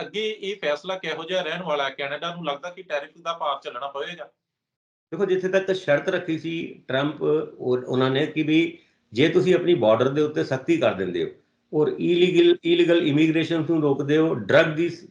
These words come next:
Speaker 2: ਸਮਗਲਿੰਗ ਨੂੰ ਰੋਕਦੇ ਹੋ, ਤੇ ਫਿਰ ਇਸ ਮੁੱਦੇ ਦੇ ਉੱਤੇ ਵਿਚਾਰ ਕੀਤਾ ਜਾਂਦਾ ਹੈ। ਮਾਮਲਾ ਇੱਕ ਮਹੀਨੇ ਦੀ ਮੁਹੱਲਤ ਤੱਕ ਹੀ ਸੀਮਿਤ ਸੀਗਾ। ਹੁਣ
Speaker 1: ਹਮ।
Speaker 2: ਲੇਟੈਸਟ ਪੋਜੀਸ਼ਨ ਉੱਥੇ ਕੀ ਹੈ? ਵੈਸੇ ਸਖਤੀ ਤੇ ਬਹੁਤ ਜ਼ਿਆਦਾ ਕੀਤੀ ਸੀ ਕੈਨੇਡਾ ਨੇ ਵੀ,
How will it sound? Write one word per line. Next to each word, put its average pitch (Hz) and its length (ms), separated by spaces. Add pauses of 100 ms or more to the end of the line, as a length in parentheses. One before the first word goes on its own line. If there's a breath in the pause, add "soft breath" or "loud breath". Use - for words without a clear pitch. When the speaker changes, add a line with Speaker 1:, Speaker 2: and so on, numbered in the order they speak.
(340 soft breath)
Speaker 2:
ਸਮਗਲਿੰਗ 160 520
ਨੂੰ 190 120
ਰੋਕਦੇ 135 320
ਹੋ, 165 100
ਤੇ 170 140
ਫਿਰ 175 220
ਇਸ 147 260
ਮੁੱਦੇ 143 260
ਦੇ 147 80
ਉੱਤੇ 143 200
ਵਿਚਾਰ 123 300
ਕੀਤਾ 117 300
ਜਾਂਦਾ 107 280
ਹੈ। 170 400 (320 loud breath)
ਮਾਮਲਾ 135 440
ਇੱਕ 180 220
ਮਹੀਨੇ 127 580
ਦੀ 160 120
ਮੁਹੱਲਤ 139 480
ਤੱਕ 147 160
ਹੀ 160 60
ਸੀਮਿਤ 123 360
ਸੀਗਾ। 92 400 (380)
ਹੁਣ 170 300
Speaker 1:
ਹਮ। 113 60
Speaker 2:
ਲੇਟੈਸਟ 147 420
ਪੋਜੀਸ਼ਨ 160 400
ਉੱਥੇ 151 240
ਕੀ 143 300
ਹੈ? - 260 (160)
ਵੈਸੇ 98 220
ਸਖਤੀ 143 360
ਤੇ 147 120
ਬਹੁਤ 143 240
ਜ਼ਿਆਦਾ 143 220
ਕੀਤੀ 139 280
ਸੀ 160 100
ਕੈਨੇਡਾ 131 360
ਨੇ 104 100
ਵੀ, 85 260